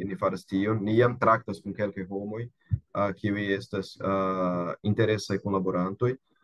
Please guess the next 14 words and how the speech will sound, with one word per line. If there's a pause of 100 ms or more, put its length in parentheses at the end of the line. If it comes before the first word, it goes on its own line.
(240)
ah,
sed,
ah,
kompreneble
ni
povas
paralele
fari (120)
malferman
alvokon
por (640)
evolui
al
tiuj